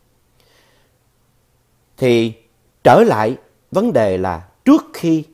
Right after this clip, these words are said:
mà tôi áp dụng phương pháp này, thì ngoài cái chuyện ăn vô nó bị đau bụng, tôi còn những triệu chứng khác như thế này. Khi đi làm á, ở studio edit phim, thì lần nào hai cái vai nè, bả vai nó nhức đau lắm.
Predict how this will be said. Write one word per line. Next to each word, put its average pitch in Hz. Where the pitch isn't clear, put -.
mà 98
tôi 120
áp -
dụng 87
phương 95
pháp -
này, 90
thì 123
ngoài 117
cái 165
chuyện 110
ăn 135
vô 139
nó 147
bị 95
đau 107
bụng, 92
tôi 139
còn 82
những 98
triệu 87
chứng 131
khác -
như 98
thế -
này. 82
Khi 175
đi 156
làm 107
á, 135
ở 117
studio 127
edit 131
phim, 104
thì 117
lần 107
nào 90
hai 135
cái 143
vai 123
nè, 90
bả 90
vai 117
nó 131
nhức -
đau 135
lắm. 131